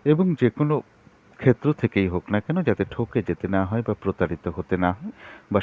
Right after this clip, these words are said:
সম্মানহানি না হয়, সেই জায়গাগুলো থেকে একটু সতর্ক থাকা প্রয়োজন। তবে কোনো না কোনো সমস্যারও সমাধান হওয়ার যোগ লক্ষ্য করা যায়। কোনো না কোনো দিক থেকে একটা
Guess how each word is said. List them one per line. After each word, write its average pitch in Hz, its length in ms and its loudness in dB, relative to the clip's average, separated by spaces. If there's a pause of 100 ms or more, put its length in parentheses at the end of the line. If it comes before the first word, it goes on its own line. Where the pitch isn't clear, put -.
সম্মানহানি 101 640 -2
না 82 100 -2
হয়, 147 220 -10
সেই 120 220 0
জায়গাগুলো 92 360 -2 (380)
থেকে - 260 -4
একটু - 200 -2 (460)
সতর্ক 113 340 0 (120)
থাকা 110 180 0 (100)
প্রয়োজন। 117 320 4 (480)
তবে 165 180 6 (100)
কোনো 139 200 6
না 143 60 4
কোনো 147 180 0 (140)
সমস্যারও 101 460 2 (100)
সমাধান 113 400 2
হওয়ার 117 260 4
যোগ 107 100 2 (100)
লক্ষ্য - 240 -4
করা 117 220 0
যায়। 175 120 -4 (520)
কোনো 151 220 6
না 165 120 2
কোনো 156 180 4
দিক 156 160 -2
থেকে 151 200 -4
একটা 139 140 -4